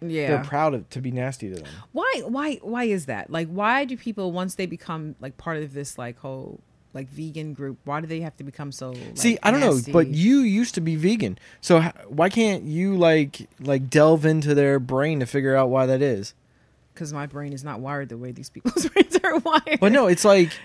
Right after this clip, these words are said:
Speaker 1: Yeah. Like I said, I would, I would be kind of, like, picky about certain things. Like, I didn't want, like, the cross contamination of meat or whatever, but I was never, like,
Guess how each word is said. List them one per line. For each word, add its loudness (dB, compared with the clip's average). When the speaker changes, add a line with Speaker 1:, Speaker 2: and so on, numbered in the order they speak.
Speaker 1:
Yeah. 0
Like 0
I 2
said, 0
I 4
would, -2
I 4
would 0
be -2
kind -2
of, -2
like, -2
picky -2
about -2
certain 0
things. -4
Like, -8
I 0
didn't 0
want, -6
like, -6
the -12
cross -4
contamination -8
of -10
meat -10
or -8
whatever, -6
but -6
I -2
was -4
never, -6
like, -4